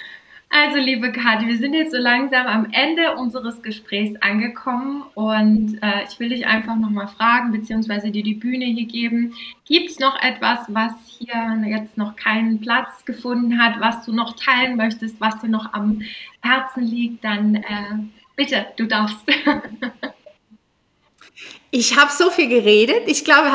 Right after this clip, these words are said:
Speaker 2: ich konnte auch wirklich alles sagen, was mir so auf dem Herzen gelegen hat. Und einfach an der Stelle ein großes, großes Dankeschön an dich,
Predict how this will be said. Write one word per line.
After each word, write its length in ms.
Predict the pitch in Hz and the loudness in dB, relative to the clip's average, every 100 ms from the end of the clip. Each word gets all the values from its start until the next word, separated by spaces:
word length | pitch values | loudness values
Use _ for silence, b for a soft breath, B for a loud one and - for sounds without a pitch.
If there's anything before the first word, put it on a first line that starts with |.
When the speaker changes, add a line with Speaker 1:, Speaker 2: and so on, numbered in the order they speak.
| - | 2
Speaker 2:
ich 140 | 247 - | -2 2
konnte 400 | 349 415 285 208 | 4 4 2 2
auch 140 | 208 220 | 2 0
wirklich 380 | 240 285 - | -4 -4 -4
alles 320 | 233 269 285 269 | -2 -2 -2 0
sagen, 340 | 262 330 294 | 2 2 0
was 180 | 220 220 | 0 -2
mir 100 | 202 | -2
so 100 | 214 | -2
auf 140 | 196 | -2
dem 100 | 202 | -4
Herzen 420 | 190 202 208 214 | -2 -4 -4 -4
gelegen 400 | 196 190 202 214 208 | -2 -2 -2 0 -2
hat. 180 | 226 220 | -2 -4
Und 200 | 208 - | -4 -2
einfach 300 | 226 233 - | -2 -2 -4
an 160 | 214 | -2
der 160 | 208 220 | 0 -2
Stelle 340 | - 220 208 | 0 0 2
ein 300 | 202 202 196 | 0 -2 -2
großes, 460 | 208 262 311 285 - | 0 2 2 -2 -4
großes 380 | 233 240 226 - | -2 -2 -4 0
Dankeschön 520 | 214 220 220 233 220 | 0 0 -4 -4 -2
an 220 | 196 196 | -2 2
dich, 400 | 240 392 - | 2 2 -2